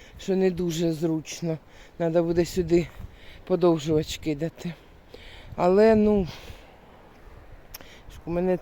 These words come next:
ці, ці бур'яни. І ось оце плесо, яке там планується під огірки, під помідори. Я не знаю, як тут що можна буде садити, як його можна там сіяти чи полоти,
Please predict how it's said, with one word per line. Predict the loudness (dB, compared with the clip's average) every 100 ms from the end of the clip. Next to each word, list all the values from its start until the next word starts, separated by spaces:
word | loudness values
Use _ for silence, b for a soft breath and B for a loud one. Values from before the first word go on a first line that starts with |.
| 2
ці, | 2 2 -2
ці | -6
бур'яни. | -4 2 4 2 0 B B
І | 8
ось | 8 8
оце | 4 4 4
плесо, | 6 8 8 8 4
яке | 4 6 4
там | 6 2 2 -8 B B 2
планується | 6 8 6 4 0 -4
під | 0 0
огірки, | 2 0 2 0
під | 0
помідори. | -2 2 4 4 8 8 8 4 -4 B B B B 4
Я | 6
не | 8
знаю, | 10
як | 8
тут | 8 -2
що | 2
можна | 4 2 2 0
буде | 0 0 0
садити, | 2 0 2 0 2 -2 -4 B B B
як | 4 4 4 0
його | 2 2
можна | 2 2 0 -4
там | 0 -2
сіяти | -2 -2 0 0 -2
чи | -8 -8
полоти, | -4 -2 0 -2 -2